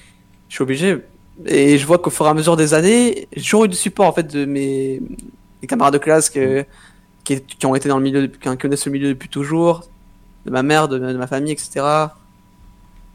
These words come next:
Speaker 1: Des gens sur Internet qui suivent le, l'e-sport, mais j-, c'est ja-, ça a jamais été une fierté, tu vois.
Speaker 2: Mm.
Speaker 1: J'ai jamais, je, je, j'ai toujours caché que je faisais ça, tu vois.
Speaker 2: Ouais, je comprends.
Speaker 1: Et au fur et à mesure, en fait, les gens me découvrent, les gens découvrent que je connais du lycée, du lycée, et cetera,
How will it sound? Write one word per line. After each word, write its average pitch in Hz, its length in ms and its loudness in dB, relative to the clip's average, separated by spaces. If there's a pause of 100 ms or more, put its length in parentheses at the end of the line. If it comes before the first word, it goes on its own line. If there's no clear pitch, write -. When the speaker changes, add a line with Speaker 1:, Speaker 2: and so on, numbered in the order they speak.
(180)
Speaker 1:
Des 254 200 -2
gens 294 100 0
sur 165 100 2
Internet 160 260 4
qui 151 80 -6
suivent 147 220 -10
le, 143 340 4
l'e-sport, 165 380 2
mais 139 480 0
j-, 135 160 -10
c'est 151 120 -2
ja-, 147 120 4
ça 156 120 0
a 151 40 2
jamais 170 180 6
été 196 120 4
une 156 60 0
fierté, 180 300 0
tu - 120 -6
vois. 127 120 -6
Speaker 2:
Mm. 113 300 -6 (180)
Speaker 1:
J'ai 139 100 -16
jamais, 165 440 4
je, - 200 -4
je, 139 200 -10 (760)
j'ai 139 160 -8
toujours 190 220 2
caché 180 300 4
que 190 60 -6
je - 40 -8
faisais 147 160 0
ça, 165 120 2
tu - 120 -14
vois. 127 120 -14 (120)
Speaker 2:
Ouais, 113 180 -8
je 113 80 -16
comprends. 120 180 -6
Speaker 1:
Et 139 60 4
au 135 60 0
fur 151 200 -10
et 151 40 6
à 151 80 0
mesure, 196 280 0
en 156 80 4
fait, 170 120 0
les 151 80 0
gens 156 120 0
me 151 60 -4
découvrent, 151 440 -4 (240)
les 143 80 0
gens 180 120 4
découvrent 175 460 2
que 165 100 -2
je - 80 -4
connais 160 140 -2
du 151 100 -10
lycée, 156 240 -4
du 156 80 -8
lycée, 151 240 -2
et - 40 -4
cetera, 156 420 2